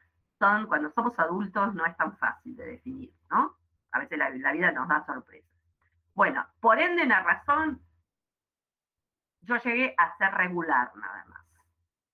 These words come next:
Bueno, me presento entonces en las mesas regulares, que hay muchas, que va a haber muchas. Siempre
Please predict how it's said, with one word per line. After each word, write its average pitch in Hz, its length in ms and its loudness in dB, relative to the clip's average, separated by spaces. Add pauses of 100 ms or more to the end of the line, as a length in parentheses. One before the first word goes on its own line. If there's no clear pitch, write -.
(100)
Bueno, 175 480 -10 (420)
me 190 180 -10
presento 247 840 -4
entonces 185 580 -4 (120)
en 170 100 -6
las 180 160 -4
mesas 214 360 -2
regulares, 147 680 -8 (460)
que 311 100 2
hay 269 160 4
muchas, - 460 -6 (1600)
que 196 120 -2
va 208 60 6
a 220 40 6
haber 214 220 4
muchas. 165 460 -12 (840)
Siempre 311 760 -2